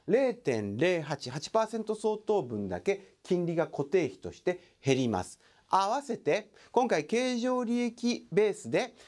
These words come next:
えー、小変分解していますので、固定費はマイナス三九九、つまり三億九千九百万円減少するということになります。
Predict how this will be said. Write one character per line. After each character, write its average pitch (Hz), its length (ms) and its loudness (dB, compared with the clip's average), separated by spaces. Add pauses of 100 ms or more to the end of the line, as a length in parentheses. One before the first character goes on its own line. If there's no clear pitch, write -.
(200)
え 147 200 4
ー、 143 60 -6
小 170 140 0
変 190 240 0
分 180 180 0
解 95 320 -4
し - 100 -18
て - 260 0
い 143 100 0
ま 143 100 2
す 143 100 -12
の 95 80 -8
で、 110 220 0 (140)
固 190 180 2
定 240 200 2
費 110 140 -8
は 120 200 0 (240)
マ 196 240 2
イ 220 120 0
ナ 208 200 -2
ス 269 340 -6 (160)
三 202 380 2
九 160 320 0
九、 131 260 2
つ 143 100 -10
ま 156 100 0
り 127 60 -4
三 220 540 0
億 147 380 -2
九 214 260 0
千 185 240 -2
九 233 240 -2
百 233 240 -2
万 208 220 2
円 98 160 -4 (200)
減 208 320 2
少 233 240 -2
す 226 140 -6
る 196 80 -6
と - 160 -8 (200)
い 190 100 2
う 185 80 2
こ 226 140 -2
と 269 100 0
に 120 260 -4
な 113 100 2
り 107 80 2
ま 92 140 0
す。 - 160 -14